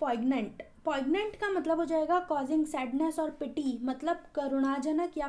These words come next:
फिर दुखद। ऑप्शंस पे आ जाते हैं। Option A is showy, मतलब दिखावटी। Option B is sad, मतलब feeling sorrow, दुखद। Option C is silly, silly मतलब फूलिश, बेवकूफ़ या फिर बेवकूफ़ी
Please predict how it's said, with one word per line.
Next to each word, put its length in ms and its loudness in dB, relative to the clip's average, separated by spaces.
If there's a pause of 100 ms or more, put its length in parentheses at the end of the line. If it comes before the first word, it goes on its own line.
फिर 280 -4
दुखद। 400 -2 (640)
ऑप्शंस 400 -2
पे 100 2
आ 120 4
जाते 300 2
हैं। 160 2 (420)
Option 380 -2 (120)
A 100 2 (140)
is 200 0 (280)
showy, 440 2 (240)
मतलब 380 -2 (120)
दिखावटी। 640 2 (600)
Option 460 2
B 100 4 (120)
is 220 0 (220)
sad, 260 0 (160)
मतलब 320 -2
feeling 360 2
sorrow, 440 2
दुखद। 480 0 (800)
Option 500 2
C 100 6 (140)
is 200 4 (220)
silly, 300 6 (360)
silly 300 6
मतलब 380 -2
फूलिश, 420 6 (200)
बेवकूफ़ 560 4
या 100 4
फिर 340 0
बेवकूफ़ी 640 4